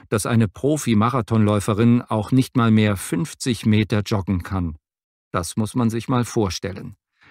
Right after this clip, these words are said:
Da bekommt man tiefes Mitgefühl mit Burnout-Patienten. Ein trauriges Aminogramm.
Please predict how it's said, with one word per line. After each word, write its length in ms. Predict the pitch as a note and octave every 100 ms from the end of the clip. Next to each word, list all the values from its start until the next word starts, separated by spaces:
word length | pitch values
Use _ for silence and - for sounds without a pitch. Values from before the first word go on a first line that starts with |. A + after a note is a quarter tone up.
| _ _ _
Da 160 | F#2
bekommt 360 | F2+ G2 - A2 -
man 200 | G#2 F#2+
tiefes 440 | - D#2+ D2 G#2+ -
Mitgefühl 720 | B2 - G#2 - - G#2+ G2+
mit 200 | G2+ E2+
Burnout-Patienten. 1500 | - A2 G#2+ - A#2 G2 - G#2 F#2 - F#2 D2+ - - - _ _ _ _ _ _ _ _ _ _ _ _ _ _
Ein 280 | A2+ G#2 F#2
trauriges 760 | - G#2 C3+ C3+ A#2+ G#2 -
Aminogramm. 880 | - A2+ A2 A2 G#2 F2+ F#2 E2+